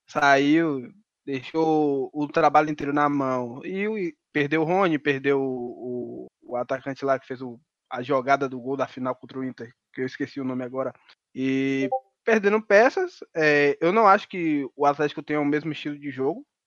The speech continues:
o que, pelo menos eu assisti poucos jogos do Atlético, esse jogo eu também não assisti, mas, é, pelos jogos que eu assi-, pelo pouco jo-, os poucos jogos que eu assisti do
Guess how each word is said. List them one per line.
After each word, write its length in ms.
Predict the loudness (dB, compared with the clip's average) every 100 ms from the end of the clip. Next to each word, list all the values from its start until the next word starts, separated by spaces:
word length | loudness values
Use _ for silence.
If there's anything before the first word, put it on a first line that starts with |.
| _
o 240 | -12 -12 -12
que, 640 | -8 -4 -4 -4 -6 -10 -14 -16 -6
pelo 140 | -2
menos 260 | 0 0 -2
eu 100 | 4
assisti 300 | 4 4 -10
poucos 340 | -2 -2 -2 -2
jogos 240 | -2 0
do 80 | -4
Atlético, 640 | -4 -6 -8 -6 -6 -6 -10 -8
esse 220 | -8 -6
jogo 220 | -6 -6 -4
eu 40 |
também 280 | -6 -6 -4
não 160 | -2
assisti, 380 | -2 -4 -14 -8
mas, 360 | -6 -6 -10 -18 _ _
é, 880 | -2 0 2 0 0 0 2 0 -2 -10 _ _ _
pelos 260 | -2 0 4
jogos 260 | 4 4
que 400 | -6 -4 0 0 2
eu 140 | 4
assi-, 200 | 4 0 -2
pelo 180 | 0 0
pouco 400 | 2 0 0 -2
jo-, 220 | -2 -2
os 160 | -10 -6
poucos 280 | -6 -2 2
jogos 200 | 2 2
que 80 |
eu 40 | -2
assisti 260 | -2 -10
do 440 | -6 -4 -6 -8